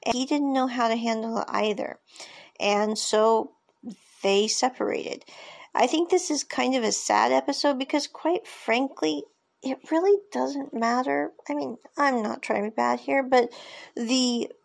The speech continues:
publishing company made money off of Jean's books.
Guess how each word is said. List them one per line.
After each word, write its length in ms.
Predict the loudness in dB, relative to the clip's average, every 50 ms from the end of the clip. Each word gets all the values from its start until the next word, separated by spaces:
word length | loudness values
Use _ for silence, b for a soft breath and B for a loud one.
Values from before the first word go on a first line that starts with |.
| _ _ _ _ _ _ _ _ _ _ _ -10
publishing 600 | -2 2 2 4 6 6 4 4 2 0 -2 -2
company 720 | -2 -2 -2 -2 -2 -2 -2 0 0 0 0 0 -2 -4 -6
made 360 | -6 -4 0 0 0 0 0
money 300 | 0 0 0 0 0 0
off 200 | 0 0 -2 -4
of 140 | -10 -12 -10
Jean's 340 | -8 -8 -6 -6 -6 -6 -6
books. 480 | -6 -6 -6 -6 -6 -8 -6 -6 -6